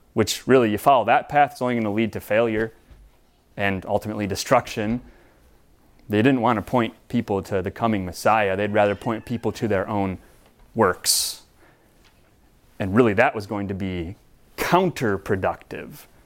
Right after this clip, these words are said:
preparation. So John has some harsh words for these Pharisees, these Sadducees. But, yeah,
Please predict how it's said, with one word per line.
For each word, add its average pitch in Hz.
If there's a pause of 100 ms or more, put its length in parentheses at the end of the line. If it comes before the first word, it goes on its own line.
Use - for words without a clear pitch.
(540)
preparation. - (1900)
So 120
John 156
has 156
some 135
harsh 131
words 110
for 110
these 107
Pharisees, 95
these 107
Sadducees. 98 (1160)
But, - (580)
yeah, 180